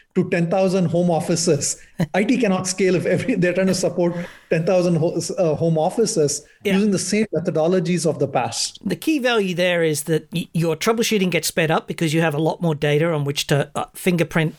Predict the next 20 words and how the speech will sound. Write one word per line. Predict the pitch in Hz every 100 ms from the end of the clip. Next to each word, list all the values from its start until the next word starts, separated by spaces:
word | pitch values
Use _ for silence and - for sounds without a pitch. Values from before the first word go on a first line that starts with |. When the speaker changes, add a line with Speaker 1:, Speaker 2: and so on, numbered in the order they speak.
| -
Speaker 2:
or | 156
f-, | 143
to | -
point | 156 208 202
the |
finger. | 160 180 160
You | 143
know, | 156 143 - - -
is | - 180
it |
the | 190
home | 151 180 190
connection? | 196 165 156 170 147 147
Is | 156
it | 165
the | 165
home | 135 165 160
D | 156
N | 156
S? | 156 139 -